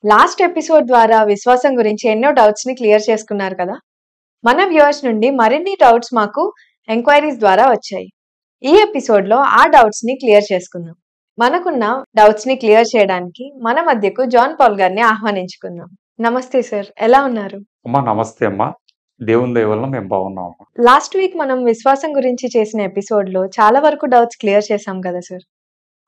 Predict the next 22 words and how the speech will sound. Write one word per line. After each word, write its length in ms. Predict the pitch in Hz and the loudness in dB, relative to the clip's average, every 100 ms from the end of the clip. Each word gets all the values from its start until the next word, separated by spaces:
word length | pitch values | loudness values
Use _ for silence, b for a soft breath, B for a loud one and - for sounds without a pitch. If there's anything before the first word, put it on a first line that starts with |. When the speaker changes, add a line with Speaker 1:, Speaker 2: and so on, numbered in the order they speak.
| - | -4
Speaker 1:
ఈ 60 | 277 | 0
ఎపిసోడ్ 560 | 349 320 247 240 214 | 2 0 -2 -2 0
లో 260 | 208 208 214 | 0 0 -2
మన 320 | 220 226 294 | -2 -2 -2
ప్రార్థన 460 | 330 247 208 247 262 | 0 2 0 -4 -6
టీవీ 340 | 269 247 247 | -6 -4 -4
వ్యూవర్స్ 380 | 214 190 190 202 | -2 -2 -4 -10
నుంచి 280 | 185 185 240 | -12 -8 -4
మాకు 280 | 240 240 | -4 -4
మరిన్ని 440 | 247 233 285 359 370 | -2 0 0 -2 0
డౌట్స్ 360 | 240 226 226 | 2 2 0
రైజ్ 240 | 214 196 196 | 0 0 0
అయినాయి. 320 | 180 180 185 _ _ _ _ _ | -4 -8 -18 _ _ _ _ _
ఈ 80 | 277 | -2
ఎపిసోడ్ 500 | 330 349 320 320 302 | 0 0 -2 -2 0
లో 140 | 285 294 | 0 0
మనం 280 | 254 247 | 0 0
వాటిని 400 | 214 202 208 254 | 2 2 2 -4
క్లియర్ 280 | 247 240 226 226 | -2 0 2 0
చేద్దామా? 360 | 220 202 208 359 _ _ _ _ _ _ _ | -4 -4 -8 -12 _ _ _ _ _ _ _
Speaker 2:
అమ్మా, 200 | 131 143 139 | -6 -4 -2
తప్పకుండానమ్మా. 840 | 113 131 135 123 110 101 101 101 | -2 -2 -2 -2 -4 -4 -6 -8